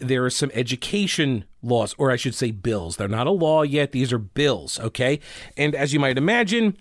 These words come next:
most of the folks on the left are just beside themselves with all of the, uh,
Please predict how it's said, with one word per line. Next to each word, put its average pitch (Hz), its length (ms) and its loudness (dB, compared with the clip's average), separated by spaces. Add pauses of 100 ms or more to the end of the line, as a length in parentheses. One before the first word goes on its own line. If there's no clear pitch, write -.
(240)
most 123 280 -2
of 120 80 0
the 120 60 -4
folks 131 380 0
on 127 280 2
the 113 120 -2
left 196 440 -2 (320)
are 131 180 4
just 127 360 -2
beside 208 540 -2
themselves 180 640 2
with 131 220 -2 (260)
all 175 360 4
of 127 140 0
the, 120 280 0 (240)
uh, 110 380 -2